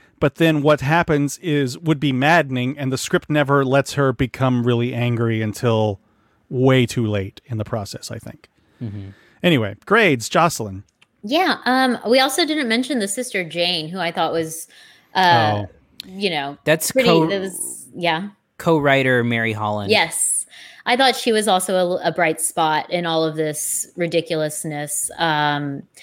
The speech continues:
Speaker 3: she's kind of the out-, outcast sister, and she really kind of brings a levity to it that I appreciated.
Speaker 2: A,
Speaker 3: Um,
Speaker 2: a Dan Levity?
Speaker 3: <laughs> B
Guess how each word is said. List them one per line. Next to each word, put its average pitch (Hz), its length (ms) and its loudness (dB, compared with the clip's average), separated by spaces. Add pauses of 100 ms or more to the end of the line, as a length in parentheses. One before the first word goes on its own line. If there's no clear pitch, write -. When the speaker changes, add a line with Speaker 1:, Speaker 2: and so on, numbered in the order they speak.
(160)
Speaker 3:
she's - 220 -2
kind 185 180 2
of 170 60 0
the 160 120 4
out-, 156 320 0
outcast 185 600 0
sister, 160 500 0
and 160 180 0
she 190 200 -4
really 170 580 2
kind 175 220 -2
of 156 160 -4
brings 170 220 -2
a 165 60 -2
levity 160 460 0 (140)
to 160 140 0
it 156 180 -4
that 156 100 -2
I 151 120 -2 (140)
appreciated. 151 760 -8 (260)
Speaker 2:
A, 113 140 -10
Speaker 3:
Um, 208 520 4 (140)
Speaker 2:
a 120 60 -8
Dan 113 300 -4
Levity? 120 440 -6 (160)
Speaker 3:
<laughs> - 220 -20
B 320 140 4